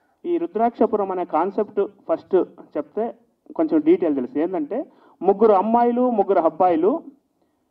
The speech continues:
రుద్రాక్షపురం అనే ఒక సినిమా ఆడిషన్ కోసం బెంగళూరు నుంచి హైదరాబాద్కు వస్తున్నారు. బెంగళూరు నుంచి హైదరాబాద్కు వస్తుండగా ఈ అనంతపురం డిస్ట్రిక్ట్ దగ్గర కొత్త చెరువు అని ఉంది. ఆ కొత్త చెరువు పక్కనే రుద్రాక్షపురం ఫారెస్ట్.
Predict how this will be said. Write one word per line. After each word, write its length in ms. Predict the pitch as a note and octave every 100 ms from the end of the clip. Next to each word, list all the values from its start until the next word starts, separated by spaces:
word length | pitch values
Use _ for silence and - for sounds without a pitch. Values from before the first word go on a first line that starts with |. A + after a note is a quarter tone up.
| _ _ F3+
రుద్రాక్షపురం 800 | G#3 B3 B3+ C4 B3+ A#3+ A3 G#3+
అనే 100 | G3
ఒక 140 | F#3+
సినిమా 360 | F3+ - G#3+ A3+
ఆడిషన్ 420 | F3+ G3 - G3
కోసం 420 | F#3+ F3 G3+ A#3 -
బెంగళూరు 520 | D3+ E3 G3+ A#3+ B3+ A3+
నుంచి 220 | G#3 A#3+
హైదరాబాద్కు 560 | E3+ F#3 G3+ G3 G3
వస్తున్నారు. 360 | D#3 E3 C#3 - _ _ _ _ _ _ _ _ _ _ _ - D#3
బెంగళూరు 360 | E3+ G3+ G#3
నుంచి 240 | F#3+ F3+ F#3
హైదరాబాద్కు 480 | D3+ E3 D#3+ C#3
వస్తుండగా 520 | C3+ D#3 C#3+ C3+ G3 - _ _ _ _ _ _ _ _ _ _ _ _ _ _ _ - -
ఈ 240 | G#3 A#3+
అనంతపురం 640 | B2+ E4+ C#4 C4 A#3 A3+
డిస్ట్రిక్ట్ 420 | G#3 - A3 -
దగ్గర 260 | G3 F#3 G3+
కొత్త 500 | - G3+ G3 A#3+ B3
చెరువు 240 | G3+ F#3+
అని 100 | F3
ఉంది. 140 | E3+ A#3
ఆ 40 |
కొత్త 360 | G3 F3+ G#3 A3+
చెరువు 140 | A3
పక్కనే 380 | G3+ E3+ F#3+ C4
రుద్రాక్షపురం 720 | F3 F3+ G3+ G3+ F#3+ F3+ G3
ఫారెస్ట్. 480 | D#3+ D3 C#3+ -